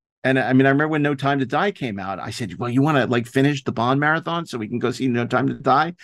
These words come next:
And normally he's really excited about seeing this stuff. I say, "Eh." And it's like, if my son is not in, and he, and every time I talk to him, he says, "Yeah, but,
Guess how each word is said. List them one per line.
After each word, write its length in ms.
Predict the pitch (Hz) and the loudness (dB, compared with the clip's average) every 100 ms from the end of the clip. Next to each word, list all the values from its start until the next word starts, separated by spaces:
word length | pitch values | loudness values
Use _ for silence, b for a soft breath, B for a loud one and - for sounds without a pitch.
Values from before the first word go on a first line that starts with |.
| B B | B B
And 100 | 135 | 2
normally 280 | 160 208 131 | 4 4 4
he's 140 | 113 | 4
really 220 | 117 131 | 6 6
excited 400 | 120 - 135 135 | 4 2 2 2
about 300 | 104 95 82 _ _ _ | 0 -4 -6 _ _ _
seeing 380 | _ - 139 120 | _ 0 0 0
this 140 | 90 - | -4 -12
stuff. 120 | - | -12
I 80 | 151 | -10
say, 200 | 175 214 | -2 0
"Eh." 200 | 220 180 - _ _ _ _ _ - | 2 0 -4 _ _ _ _ _ 0
And 160 | 139 | 4
it's 140 | 139 139 | 4 4
like, 260 | 139 123 _ _ _ _ _ _ | 2 2 _ _ _ _ _ _
if 200 | 156 127 | -4 -2
my 300 | 147 165 214 | 2 4 4
son 640 | - - 175 139 90 76 - | 2 0 0 0 -4 -10 -6
is 180 | 113 120 | -4 0
not 240 | 120 127 | 2 2
in, 140 | 120 117 | 0 0
and 160 | 120 | -2
he, 120 | 127 | -2
and 140 | 131 139 | -2 -2
every 340 | 135 156 208 | -2 -2 -2
time 160 | 202 185 | 0 -2
I 60 | |
talk 120 | 156 165 | -2 -2
to 60 | |
him, 40 | 120 | -2
he 60 | |
says, 180 | 104 113 _ b b | -4 -10 _ b b
"Yeah, 240 | 254 247 | 6 6
but, 160 | 208 | 6